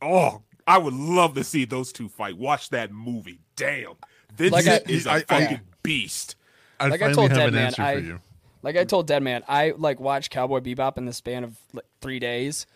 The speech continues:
Speaker 3: Two
Speaker 2: So I need to
Speaker 3: days.
Speaker 2: kinda give my, I need to give myself a little bit of a break.
Speaker 1: Yeah, fair enough. Yeah, fair enough.
Speaker 3: I finally have an answer for you, by the way.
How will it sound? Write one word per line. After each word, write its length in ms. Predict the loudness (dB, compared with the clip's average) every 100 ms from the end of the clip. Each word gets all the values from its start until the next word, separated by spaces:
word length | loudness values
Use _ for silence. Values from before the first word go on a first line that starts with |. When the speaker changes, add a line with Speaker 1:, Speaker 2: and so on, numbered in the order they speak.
| _ -10
Speaker 3:
Two 100 | -4
Speaker 2:
So 140 | -2
I 40 |
need 140 | -2 -4
to 40 |
Speaker 3:
days. 100 | -4 -4
Speaker 2:
kinda 160 | -4
give 280 | -4 -6 -4
my, 180 | -6 -4
I 140 | -6 -12 _ _ _ _ _
need 180 | -10 -10
to 60 | -6
give 160 | -6
myself 440 | -6 -6 -4 -4 -6
a 40 |
little 200 | -8 -8
bit 120 | -6 -8
of 80 |
a 60 | -8
break. 560 | -8 -6 -4 -6 -10 -20 _ _ _ -16
Speaker 1:
Yeah, 120 | -14
fair 240 | -12 -12 -10
enough. 200 | -12 -14 _ _ -20 _ -20 -6
Yeah, 140 | -6
fair 240 | -6 -8 -8
enough. 200 | -12 -18 _ _ -20 -8
Speaker 3:
I 80 | -6
finally 260 | -2 4
have 120 | 4 6
an 120 | 6
answer 280 | 4 2 -6
for 120 | -8
you, 80 | -8
by 100 | -8
the 60 |
way. 100 | -8